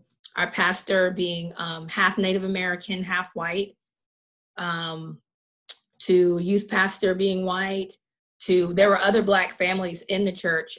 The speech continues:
Um, we had Brazilians and Mexicans as well. So it was like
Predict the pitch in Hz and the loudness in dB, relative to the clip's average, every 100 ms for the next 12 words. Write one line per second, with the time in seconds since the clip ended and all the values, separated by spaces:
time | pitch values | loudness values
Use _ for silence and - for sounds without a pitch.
0 | 165 165 165 170 165 160 160 160 _ _ | -8 -8 -8 -10 -6 -6 -6 -12 _ _
1 | _ _ _ - 180 180 185 185 185 180 | _ _ _ -2 -2 2 4 4 0 0
2 | 190 196 - _ _ _ _ - 170 165 | -2 -4 -12 _ _ _ _ -8 -4 -2
3 | 175 170 196 202 190 196 190 185 170 165 | -4 -2 -4 0 0 0 -2 -4 -4 -4
4 | 180 - _ _ _ _ _ - 190 190 | -6 -10 _ _ _ _ _ 2 6 6
5 | 185 202 196 208 180 - | 6 4 4 2 2 -2